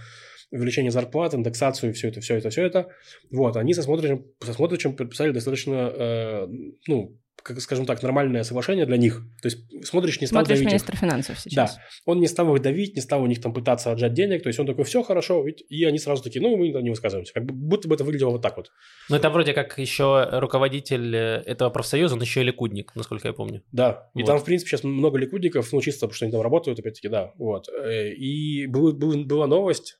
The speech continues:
Speaker 1: Э, журналист Михаил Шемиш, э, взял интервью с, э, работником, с г-, главой профсоюза Бен-Гуриона, э, который,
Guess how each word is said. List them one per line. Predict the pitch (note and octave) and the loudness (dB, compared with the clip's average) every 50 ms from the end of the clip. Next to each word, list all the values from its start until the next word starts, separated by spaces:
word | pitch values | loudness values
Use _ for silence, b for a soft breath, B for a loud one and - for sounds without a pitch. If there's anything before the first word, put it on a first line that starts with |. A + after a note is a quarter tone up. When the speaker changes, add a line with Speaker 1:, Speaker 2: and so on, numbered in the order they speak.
| _ - | _ -8
Speaker 1:
Э, | - A2+ A2 A2 A2 A2 G#2+ A2 A2 A2 | -6 -4 -4 -4 -4 -4 -4 -6 -6 -6
журналист | A2 A#2+ A#2+ B2+ C#3 - - | -4 -4 -4 -4 -4 -6 -8
Михаил | A#2 - B2+ A#2 | -4 -4 -2 -2
Шемиш, | - - C#3 B2+ A2+ - - - - - - | 0 0 2 2 2 0 -2 -8 -14 -12 -6
э, | - G#2+ G#2+ G#2+ G#2+ G#2+ G#2 | -4 -2 -2 -2 -4 -4 -6
взял | G#2+ G#2+ A#2+ B2+ B2+ | -6 -4 -4 -2 -2
интервью | A#2 A#2 B2 A#2 A#2 C#3+ C#3 | -2 -2 -2 -2 -2 -2 -2
с, | A#2+ - - - | -4 -4 -4 -4
э, | A#2 A2+ A2 A2 G#2+ G2+ - b b b b b b b b b b _ | -2 -2 -2 -2 -4 -6 -8 b b b b b b b b b b _
работником, | - A#2 A#2 B2 C#3 C3+ B2+ A#2+ A#2 A#2+ A2 G#2 A2 - C#3 C#3 C3 | 0 0 2 2 2 2 2 -2 -2 -2 -4 -4 -6 -8 -8 -6 -6
с | A2+ A#2+ | -6 -6
г-, | C#3+ C#3 B2+ A#2+ C3+ C3+ C3+ | -8 -10 -12 -12 -10 -6 -2
главой | C3+ C3+ D3 D#3 C#3 | 0 2 4 4 2
профсоюза | C3 A#2+ A#2 A#2 C3 C#3 D3 C3+ A#2+ A#2 | 2 -2 -4 -2 -2 -2 0 0 0 0
Бен-Гуриона, | A#2 B2 B2+ B2+ C3+ D3 F3+ G#3 F3 A#2 G#2 - b b b b b b b b b b b _ | 0 -2 0 0 2 4 4 4 4 2 0 -2 b b b b b b b b b b b _
э, | - A#2 A2+ A2+ A2+ A2+ | -2 0 0 0 0 -2
который, | - C#3+ - D#3+ E3 D3+ C#3 B2+ - G#2+ C#3+ C#3+ | -4 0 2 4 4 4 2 0 -4 -6 -8 -8